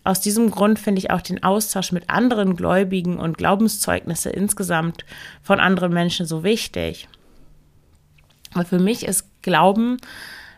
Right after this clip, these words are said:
nicht nur Theologie und irgendein theoretisches Wissen, sondern in erster Linie tatsächlich praktisches Erleben.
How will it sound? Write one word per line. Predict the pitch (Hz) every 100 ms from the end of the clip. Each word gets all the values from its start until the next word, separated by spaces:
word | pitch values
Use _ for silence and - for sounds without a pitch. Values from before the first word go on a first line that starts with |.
| _ -
nicht | 185 208 214
nur | 202
Theologie | - 202 202 180 185 208 220
und | 190 175
irgendein | 180 175
theoretisches | - 190 170 196 269 277 - 190 -
Wissen, | 180 - 208
sondern | 196 185 175
in | -
erster | 170 175 - 196
Linie | 190 190 175
tatsächlich | 170 - 185 - 175
praktisches | - 185 185 - 170 - 170 - - - - - - - -
Erleben. | 165 175 196 208 151 143